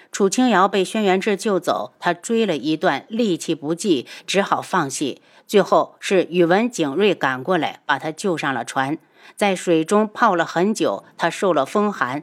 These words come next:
在床上养了好几天。好了之后，赶紧回来找他，却发现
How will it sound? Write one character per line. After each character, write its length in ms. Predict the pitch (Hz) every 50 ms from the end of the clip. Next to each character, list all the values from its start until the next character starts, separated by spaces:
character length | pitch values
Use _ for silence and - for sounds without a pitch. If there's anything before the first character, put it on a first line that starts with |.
| _ _ _
在 220 | - 180 160 143 -
床 400 | - - 143 139 139 151 180 180
上 220 | - 175 139 -
养 180 | - 151 135 120
了 80 | 127 135
好 220 | - - 139 147
几 160 | 143 - 113
天。 320 | 107 - - 147 143 143 - _ _ _ _ _ _ _ _ _ -
好 240 | - - 185 175
了 140 | 180 190 214
之 160 | 214 - 262
后， 320 | 254 254 285 226 165 - - - _ -
赶 200 | 262 233 262 262
紧 160 | 240 170 147
回 200 | - - 160 170
来 120 | 180 175
找 220 | 170 - 135 95 -
他， 320 | - - 139 143 - - _ - - -
却 180 | - - 214 202
发 220 | 190 - 233 226
现 260 | 220 226 214 165 139